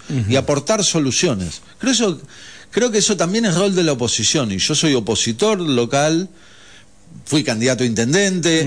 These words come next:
Speaker 2: Ujú.
Speaker 1: pero eso no me exime de la responsabilidad de aportar soluciones, de ayudar, de tirar todo junto del mismo carro.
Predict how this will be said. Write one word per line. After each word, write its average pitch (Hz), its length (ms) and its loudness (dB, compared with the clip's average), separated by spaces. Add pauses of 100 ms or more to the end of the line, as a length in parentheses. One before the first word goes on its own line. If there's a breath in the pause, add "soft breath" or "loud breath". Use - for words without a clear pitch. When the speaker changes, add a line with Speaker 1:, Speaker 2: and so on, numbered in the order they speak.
Speaker 2:
Ujú. 160 360 0 (340)
Speaker 1:
pero 175 160 0
eso 254 240 0
no 185 280 -2
me 220 100 2
exime 214 460 0
de 165 120 2
la 123 140 0
responsabilidad 113 640 -2
de 185 60 0
aportar 165 640 -4
soluciones, 117 720 -2
de 104 80 0
ayudar, 113 600 0
de 101 120 -4
tirar 127 300 -4
todo 143 260 0
junto 143 320 -2
del 107 100 2
mismo 107 320 -2
carro. 107 500 -2